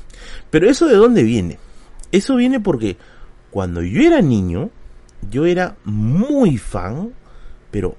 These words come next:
muy, muy fan de, de, de coleccionar álbumes, ¿ya?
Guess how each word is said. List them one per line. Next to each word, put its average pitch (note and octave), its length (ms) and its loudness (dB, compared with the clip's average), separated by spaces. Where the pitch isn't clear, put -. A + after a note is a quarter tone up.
muy, D3+ 800 0
muy F3+ 540 -2
fan G#2+ 500 -6
de, D#2+ 880 -6
de, F2 240 -12
de F#2+ 160 -10
coleccionar G2 440 -6
álbumes, G#2+ 520 -6
¿ya? G2+ 240 -10